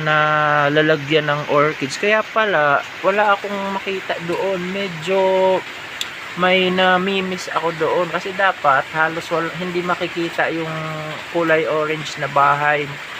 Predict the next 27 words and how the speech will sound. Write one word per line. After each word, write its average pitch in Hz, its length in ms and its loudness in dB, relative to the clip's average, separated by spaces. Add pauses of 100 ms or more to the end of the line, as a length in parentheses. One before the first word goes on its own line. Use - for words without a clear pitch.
(840)
mula 156 240 0
sa 151 160 2
bintana 147 640 -2
namin. 143 560 0 (400)
Yung 180 240 -6
pala, 156 400 4
may 147 240 -6
dalawa 156 400 2
akong, 202 360 -4 (440)
ano, 165 320 0
may 160 160 -4
dalawa 170 400 4
akong 170 320 -6
driftwood 160 720 -4
na 147 420 4
natumba. 143 800 0
So, 143 240 -2
teka 160 240 0
lang 165 160 0
mga 143 240 -2
kasangkayan, 143 560 0
pupuntahan 147 400 -2
natin 147 320 -4
yung 139 240 -6
natumba 135 420 -4
na 135 300 0 (160)
driftwood. 120 560 -2